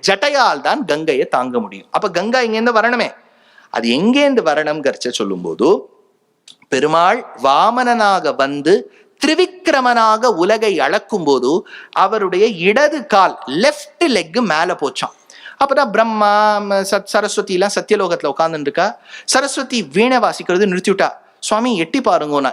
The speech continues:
இவர் இதழை பிடிச்சுன்னு எட்டி பார்த்தா பெருமாளுடைய திருவடி மேல வந்துட்டே இருக்கு. "இது யாருதுன்னு?" கேட்டார் பிரம்மா.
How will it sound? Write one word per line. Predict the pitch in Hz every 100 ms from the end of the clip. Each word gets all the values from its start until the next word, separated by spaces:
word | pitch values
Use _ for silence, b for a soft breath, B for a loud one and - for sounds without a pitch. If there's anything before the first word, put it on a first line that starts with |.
| -
இவர் | 175
இதழை | 156 165 208 196
பிடிச்சுன்னு | 180 175 214
எட்டி | 175 175 -
பார்த்தா | 233 190 240 240
பெருமாளுடைய | 226 254 240 190 160
திருவடி | 262 294 247 233
மேல | 180 190
வந்துட்டே | 170 165 170
இருக்கு. | 185 160 147 - B B
"இது | 185 190 175
யாருதுன்னு?" | 202 285 277 226 240 247
கேட்டார் | 190 175 170 165
பிரம்மா. | 151 160 156